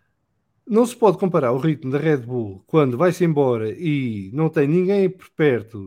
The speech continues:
no início da corrida e os outros andam em luta atrás. Porque quem está em luta está a perder tempo, não ganha.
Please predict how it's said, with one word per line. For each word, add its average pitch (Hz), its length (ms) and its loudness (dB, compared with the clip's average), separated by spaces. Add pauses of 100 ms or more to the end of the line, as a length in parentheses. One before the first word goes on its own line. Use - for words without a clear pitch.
(100)
no 143 200 -4
início 160 360 -2
da - 80 -12
corrida 139 220 -4
e 165 40 0
os 156 140 -2
outros 139 200 -2
andam 143 220 0
em 135 60 -2
luta 127 300 -4
atrás. 104 400 -16 (1080)
Porque 147 180 -8
quem 180 140 0
está 170 200 -2
em 156 40 -2
luta 139 240 -6
está 143 160 -2
a 127 40 -4
perder 117 300 -6
tempo, 104 260 -12
não 113 120 -8
ganha. 95 400 -14